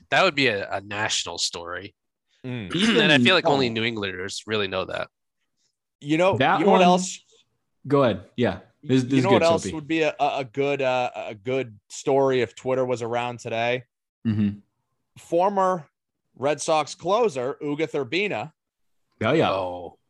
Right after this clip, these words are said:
Speaker 2: tried to
Speaker 3: Did he kill someone?
Speaker 2: massacre a
Speaker 3: Yeah.
Speaker 2: bunch of migrant workers on his farm with a machete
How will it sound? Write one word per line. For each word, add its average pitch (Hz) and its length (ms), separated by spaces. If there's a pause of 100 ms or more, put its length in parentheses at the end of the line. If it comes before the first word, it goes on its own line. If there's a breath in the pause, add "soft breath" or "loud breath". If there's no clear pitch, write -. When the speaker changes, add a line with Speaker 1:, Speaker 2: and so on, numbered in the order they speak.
(260)
Speaker 2:
tried 160 440
to 156 560
Speaker 3:
Did 123 80
he 117 40
kill 120 240
someone? 147 380
Speaker 2:
massacre 151 960 (300)
a 131 80
Speaker 3:
Yeah. 113 40
Speaker 2:
bunch 165 260
of 127 120
migrant 156 480
workers 156 460
on 135 140
his 117 120
farm 160 480
with 113 160
a 117 60
machete 139 640